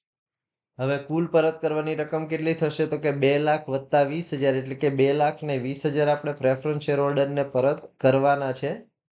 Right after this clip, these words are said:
બે લાખ વીસ હજાર. તો આ પ્રેફરન્સ શેર હોલ્ડરને પરત કરવાની રકમની આપણે નોંધ કરી છે તો એની આમ નોંધ આપણે પસાર કરવાની છે. જ્યારે પ્રેફરન્સ શેર હોલ્ડરને રકમ પરત કરવાની હોય ત્યારે આપણે શું કરવાનું છે? તો કે જે તે પ્રેફરન્સ શેર મૂડીનું ખાતું ઉધાર કરી, પરત પ્રીમિયમનું ખાતું ઉધાર કરી,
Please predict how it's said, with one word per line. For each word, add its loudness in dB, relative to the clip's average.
બે 2
લાખ 0
વીસ 0
હજાર. 0
તો 8
આ 8
પ્રેફરન્સ 0
શેર 0
હોલ્ડરને -2
પરત -2
કરવાની 0
રકમની -2
આપણે 0
નોંધ -2
કરી 2
છે -2
તો 0
એની 0
આમ 0
નોંધ -2
આપણે 0
પસાર 0
કરવાની 0
છે. -4
જ્યારે 2
પ્રેફરન્સ -4
શેર -4
હોલ્ડરને 0
રકમ 4
પરત 2
કરવાની 0
હોય -2
ત્યારે 2
આપણે -6
શું -6
કરવાનું 0
છે? 0
તો -4
કે 0
જે 0
તે 0
પ્રેફરન્સ 0
શેર 0
મૂડીનું -2
ખાતું 0
ઉધાર 4
કરી, -2
પરત -2
પ્રીમિયમનું -2
ખાતું 2
ઉધાર 4
કરી, -4